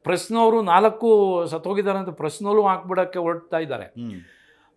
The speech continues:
Speaker 1: ಎಲ್ಲರೂ ನೋ-, ಆಮೇಲೆ ನಾನು ಹೇಳಿದೆ, "ಸರ್ ಹಿಂಗೆ ಹಿಂಗೆ ಆಗಿದೆ" ಅಂತ ಇಷ್ಟು ಹೇಳಿದ್ವಿ. ಆಮೇಲೆ ಏನು ಮಾಡಿದ್ವಿ, ಈ, ಇದು, ಈ ಮನೆಯವ್ರನ್ನ ವಿಚಾರ ಮಾಡಿದಾಗ ಈ ಸಾವಿತ್ರಿ ದೇವಿಯನ್ನ,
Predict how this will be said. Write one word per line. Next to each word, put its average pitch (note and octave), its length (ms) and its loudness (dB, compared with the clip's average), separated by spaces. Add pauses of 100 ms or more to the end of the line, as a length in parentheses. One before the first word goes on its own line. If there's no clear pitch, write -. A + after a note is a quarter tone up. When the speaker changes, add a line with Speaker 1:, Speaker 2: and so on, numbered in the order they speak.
Speaker 1:
ಎಲ್ಲರೂ E3 340 -2
ನೋ-, C#3 200 -6
ಆಮೇಲೆ F#3 280 -8
ನಾನು E3 200 2
ಹೇಳಿದೆ, D#3+ 280 2
"ಸರ್ C#3+ 220 0
ಹಿಂಗೆ D#3 220 -4
ಹಿಂಗೆ C#3+ 160 -6
ಆಗಿದೆ" B2 320 -8
ಅಂತ A2 240 -16
ಇಷ್ಟು A2+ 240 -16
ಹೇಳಿದ್ವಿ. A#2+ 440 -10 (400)
ಆಮೇಲೆ E3+ 580 0
ಏನು D#3+ 200 -6
ಮಾಡಿದ್ವಿ, C#3+ 540 -8 (260)
ಈ, E3 280 -12
ಇದು, E3+ 320 -6
ಈ F3 360 -8
ಮನೆಯವ್ರನ್ನ G3 680 0
ವಿಚಾರ F3+ 360 -2
ಮಾಡಿದಾಗ D#3+ 360 -4
ಈ D3 180 -6
ಸಾವಿತ್ರಿ G#3+ 680 -4
ದೇವಿಯನ್ನ, D3+ 460 -2